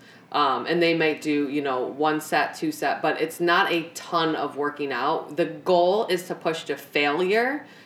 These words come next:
to rip and tear, create micro tears in the muscle, um, which are not dangerous to the body. They're micro tears. They're very small tears. But your body goes,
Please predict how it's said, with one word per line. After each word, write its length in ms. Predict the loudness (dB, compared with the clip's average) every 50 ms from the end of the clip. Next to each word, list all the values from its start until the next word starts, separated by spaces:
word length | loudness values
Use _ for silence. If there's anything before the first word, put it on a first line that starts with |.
| -20 -6
to 140 | -2 0 0
rip 260 | 2 2 2 2 2 0
and 140 | -2 -2
tear, 480 | -2 -2 0 0 2 2 0 0 -4 -8 -16 -8
create 320 | -2 0 2 2 0 0
micro 400 | -2 0 0 0 0 0 -2 -2
tears 320 | -2 -2 -2 -2 -2 -2
in 80 | -2 -4
the 80 | -6 -4
muscle, 560 | -2 -2 -4 -2 -4 -4 -4 -4 -6 -8 -12 -16 -20 -20 -20 -14 -6
um, 380 | -2 0 2 2 0 -2 -2 -2
which 160 | -2 0 0
are 80 | 0 2
not 240 | 2 0 0 0
dangerous 360 | 0 0 0 0 -2 -4 -6 -8
to 40 | -10
the 60 | -8
body. 240 | -6 -4 -4 -4 -4
They're 160 | -2 -4 -4
micro 380 | -4 -2 -2 -4 -2 -4 -4 -6
tears. 260 | -6 -6 -6 -6 -6
They're 80 | -8 -8
very 220 | -6 -4 -4 -4
small 260 | -4 -6 -6 -6 -6
tears. 300 | -6 -6 -6 -6 -6 -4
But 100 | -4 -2
your 140 | -2 0 2
body 240 | 2 4 4 4 2
goes, 320 | 2 0 0 0 -2 -2